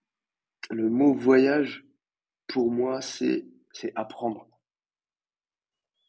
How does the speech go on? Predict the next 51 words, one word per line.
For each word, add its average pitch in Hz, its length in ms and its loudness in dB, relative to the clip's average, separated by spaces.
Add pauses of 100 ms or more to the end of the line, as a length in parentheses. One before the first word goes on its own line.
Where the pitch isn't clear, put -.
(220)
Pour 113 140 -8
moi, 147 120 6
voyager, 123 520 4
c'est 120 160 -8
quand 107 140 -12
t'as 107 120 -12
quelque 117 280 -10
chose 127 240 -10
à 107 80 -4
apprendre, 110 420 -12
quand 107 140 -14
t'as 98 140 -18
toujours 135 340 -4
quelque 120 260 -4
chose 120 220 -4
à 110 60 -4
apprendre. - 300 -16 (1000)
Quand 113 120 -2
tu 117 180 -4
vas 131 140 4
quelque 131 280 -2
part 127 260 -2
et 110 80 -8
que 110 80 -10
tu - 200 -14
découvres 120 560 -4
quelque 117 280 -6
chose, 120 320 -8
quoi. 107 260 -8 (240)
Tu 117 100 -18
découvres 117 360 -2
des 113 100 2
nouvelles 120 280 -2
manières 120 320 -4
d'habiter, 117 360 -4
même 135 200 2
si 131 200 -6
tu 117 160 -10
peux 127 120 -6
lire 123 240 -4
des 117 100 -8
trucs 127 200 -10
dans 117 140 -2
les 120 140 -2
livres, 127 420 -4
tu - 140 -16
peux 117 100 -12
lire 123 240 -4
dans 117 120 -2
des 117 100 -4
reportages, 123 840 -2